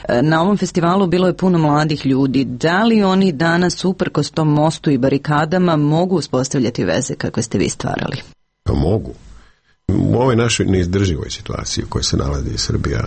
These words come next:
Speaker 2: i Kosovo, mislim da su pojedinci izuzetno važni, pogotovo pojedinci koji su svesni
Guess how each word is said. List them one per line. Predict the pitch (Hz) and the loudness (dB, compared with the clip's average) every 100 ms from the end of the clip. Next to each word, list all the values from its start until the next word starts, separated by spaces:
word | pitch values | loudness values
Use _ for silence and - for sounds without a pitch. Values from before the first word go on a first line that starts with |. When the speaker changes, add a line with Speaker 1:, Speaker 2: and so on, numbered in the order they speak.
| - - - - | -8 -16 -14 -8
Speaker 2:
i | - | -2
Kosovo, | - 85 - 85 82 - - - | 0 0 2 0 0 -6 -20 -4
mislim | 85 85 87 80 | -2 0 0 0
da | 80 76 - - 80 | 0 0 -2 -6 -4
su | 90 | -4
pojedinci | 82 82 85 82 87 | -2 0 0 0 0
izuzetno | 76 73 71 73 | -2 -2 -2 -2
važni, | 71 92 98 104 | 0 2 0 -2
pogotovo | 71 78 - 80 | -2 -4 -4 -4
pojedinci | 71 71 85 - 87 | -4 0 -2 0 -4
koji | - 73 69 | -2 -2 -2
su | - - 87 78 76 78 78 76 71 64 71 113 | -4 -4 0 0 0 0 -2 -2 -2 -2 -4 -4
svesni | - 85 87 - 123 131 | -2 0 0 0 2 2